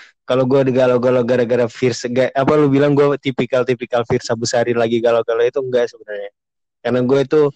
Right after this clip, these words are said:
biar membangun suasana sama apa yang gua kerjain. Gua kan lagi nulis.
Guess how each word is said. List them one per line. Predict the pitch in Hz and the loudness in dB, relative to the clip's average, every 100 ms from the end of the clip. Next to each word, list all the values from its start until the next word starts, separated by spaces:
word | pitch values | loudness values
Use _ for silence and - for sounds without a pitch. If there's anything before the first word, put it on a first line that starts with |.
| _ _ - | _ _ -6
biar | 123 | -2
membangun | 120 120 120 120 123 | 0 0 2 2 2
suasana | 120 120 123 123 | 0 -2 0 -2
sama | 131 127 120 | -2 -2 -2
apa | 113 117 | -2 -2
yang | 113 | 0
gua | 110 | -2
kerjain. | 107 107 117 117 | -6 -4 -2 0
Gua | 117 | -2
kan | 123 127 | -2 -2
lagi | 120 | 0
nulis. | 123 143 135 123 113 117 - - | 0 2 2 0 -2 -8 -14 -20